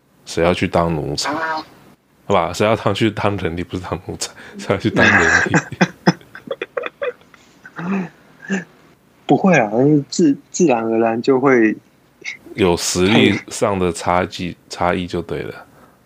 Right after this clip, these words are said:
Speaker 2: 对。
Speaker 1: 嗯，也是啦，也是啦，所以叫，叫他放宽心哦，不要那边整天抱怨说找一年找不到人，那到底谁的问题？这不自己检讨一下。<laughs>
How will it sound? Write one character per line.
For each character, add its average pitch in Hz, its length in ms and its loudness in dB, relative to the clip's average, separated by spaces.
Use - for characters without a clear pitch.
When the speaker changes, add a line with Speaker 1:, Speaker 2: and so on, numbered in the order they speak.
Speaker 2:
对。 107 320 2
Speaker 1:
嗯， 76 100 -6
也 101 220 4
是 151 340 2
啦， 78 320 0
也 - 140 -2
是 - 260 2
啦， - 240 2
所 - 180 0
以 92 360 2
叫， 113 280 2
叫 127 140 0
他 123 260 0
放 110 240 0
宽 95 200 4
心 92 240 0
哦， 85 80 4
不 85 120 0
要 110 100 2
那 117 80 4
边 120 140 2
整 95 120 0
天 101 280 2
抱 107 240 2
怨 104 120 2
说 101 300 2
找 73 240 0
一 98 80 2
年 95 140 0
找 76 120 -2
不 - 80 -8
到 82 200 2
人， - 200 -6
那 107 120 2
到 101 120 2
底 87 80 0
谁 - 220 -4
的 71 80 0
问 82 180 -2
题？ - 160 -16
这 107 120 0
不 110 40 -2
自 - 140 -2
己 95 60 2
检 80 180 0
讨 - 160 0
一 - 60 -4
下。 - 220 -4
<laughs> - 60 -16